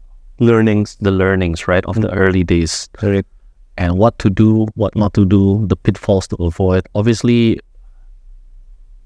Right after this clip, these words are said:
Speaker 2: everything doesn't fit in a box.
Speaker 1: Of course.
Speaker 2: But at least these guys, uh, my partners have gone through it, right, from a startup perspective. And I guess for me, I'm, uh, I have traditional businesses.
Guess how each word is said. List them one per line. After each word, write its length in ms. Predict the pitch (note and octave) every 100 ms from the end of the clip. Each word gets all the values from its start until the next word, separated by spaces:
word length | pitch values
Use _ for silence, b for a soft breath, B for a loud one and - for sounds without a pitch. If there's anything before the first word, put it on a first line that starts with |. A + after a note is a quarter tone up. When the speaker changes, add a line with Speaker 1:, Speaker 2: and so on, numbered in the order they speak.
| - -
Speaker 2:
everything 320 | G2 G2+ G2+
doesn't 260 | F#2+ F#2 F2+
fit 160 | G2
in 100 | F2
a 60 | F2
box. 380 | F2+ D#3 - - -
Speaker 1:
Of 180 | A2 -
course. 140 | G2
Speaker 2:
But 140 | G2 G2
at 100 | F#2
least 220 | G#2 -
these 160 | G#2+ G2
guys, 540 | G2 F2+ F2+ - - - -
uh, 160 | E2+
my 160 | F2+ A2+
partners 340 | - F#2+ G2
have 160 | - F2
gone 220 | F#2+ F#2
through 220 | - F#2
it, 200 | E2+ D#2+
right, 180 | F2+ F2+
from 220 | - F2+ E2
a 340 | E2+ E2 D#2+ -
startup 400 | - F#2+ F2 E2+
perspective. 720 | D#2+ - G#2+ - F2+ E2+ - - - _ - - _ -
And 120 | F#2
I 60 | F#2
guess 260 | G#2 G#2
for 180 | - G#2
me, 380 | F#2 F#2+ F#2+ F#2+ G2 _
I'm, 460 | F2+ F2 E2+ E2 E2
uh, 340 | D2 D#2+ D2 D2 - -
I 60 |
have 120 | F2+
traditional 420 | - F#2 F2+ - F2+
businesses. 640 | F2+ - F#2 G2 F2+ F2